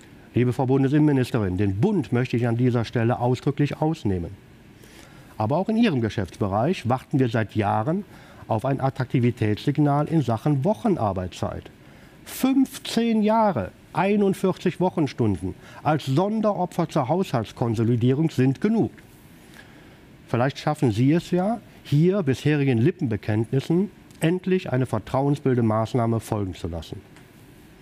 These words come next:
Das besondere Dienst- und Treueverhältnis ist keine Einbahnstraße.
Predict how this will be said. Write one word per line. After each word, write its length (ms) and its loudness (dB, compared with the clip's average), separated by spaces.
Das 160 -2
besondere 640 2
Dienst- 340 2
und 160 0
Treueverhältnis 800 0
ist 300 -4
keine 340 0
Einbahnstraße. 800 -4